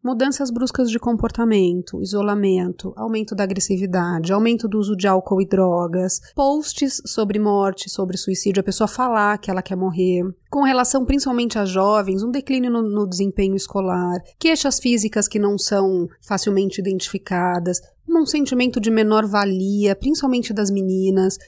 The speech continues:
né? Todo elogio, ele não é aceito, né? Como se ela sempre precisasse fazer mais. Em alguns casos, a automutilação, embora ela não seja um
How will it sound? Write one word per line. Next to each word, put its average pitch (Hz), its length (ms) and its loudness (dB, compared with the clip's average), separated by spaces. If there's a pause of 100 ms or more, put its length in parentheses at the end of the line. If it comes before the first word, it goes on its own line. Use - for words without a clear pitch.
(100)
né? 202 220 0 (240)
Todo 320 280 2
elogio, 240 400 2
ele 220 140 0
não 220 180 0
é 214 80 0
aceito, 196 760 -4 (160)
né? 185 140 -4
Como 202 180 -2
se - 80 -4
ela 214 140 2
sempre 269 340 2
precisasse 220 520 0
fazer 202 240 2
mais. 180 520 0 (280)
Em 240 60 2
alguns 247 300 0
casos, 240 400 0
a 226 60 4
automutilação, 214 1000 0
embora 202 280 2
ela 190 140 0
não 196 200 -2
seja 190 420 0
um 190 140 0